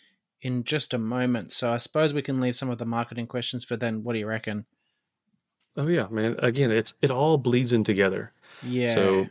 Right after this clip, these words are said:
Speaker 2: I mean, don't feel bad if they, if we kinda weave in and out of 'em.
Speaker 1: Mm-hmm. Okay. So can you give us an example of, like, what are some of the,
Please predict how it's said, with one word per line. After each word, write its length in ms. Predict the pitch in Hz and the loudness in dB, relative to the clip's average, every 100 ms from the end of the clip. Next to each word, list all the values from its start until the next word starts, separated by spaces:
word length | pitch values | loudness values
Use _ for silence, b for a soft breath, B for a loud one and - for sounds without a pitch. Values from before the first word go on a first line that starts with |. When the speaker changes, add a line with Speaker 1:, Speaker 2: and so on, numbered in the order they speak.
| - | -4
Speaker 2:
I 60 | 104 | -2
mean, 140 | 98 | 2
don't 200 | 110 127 | 2 2
feel 140 | 123 | 0
bad 300 | 95 98 101 | 2 2 4
if 80 | 92 | 4
they, 340 | - 95 90 - | 4 4 4 2
if 160 | 104 - | -2 0
we 80 | 101 | 0
kinda 420 | 107 98 92 90 _ _ - - _ _ _ - | 2 2 2 -2 _ _ -20 -20 _ _ _ -10
weave 520 | 127 107 104 104 98 | -4 2 4 4 4
in 100 | 98 | 2
and 100 | 92 | 2
out 180 | 92 92 | 2 0
of 120 | 87 | -2
'em. 160 | 90 90 _ _ _ _ _ - | -6 -10 _ _ _ _ _ -14
Speaker 1:
Mm-hmm. 160 | - 110 - _ _ _ _ _ 127 | -12 -12 -14 _ _ _ _ _ -20
Okay. 320 | 120 - - _ _ _ _ _ _ b b b b b b b b b b _ - | -20 -20 -20 _ _ _ _ _ _ b b b b b b b b b b _ -2
So 160 | 180 | 2
can 160 | 175 190 | 2 2
you 60 | 180 | 2
give 160 | 220 | 4
us 120 | 254 196 | 4 4
an 60 | |
example 560 | 160 135 147 143 147 143 | 4 4 2 4 2 4
of, 440 | 143 139 131 117 - | 4 4 4 0 -4
like, 220 | 143 127 - | -2 0 4
what 200 | 156 156 | 4 6
are 80 | |
some 280 | 139 156 147 | 4 4 4
of 180 | 139 120 | 2 0
the, 640 | - 135 131 131 127 123 | 4 6 6 6 6 4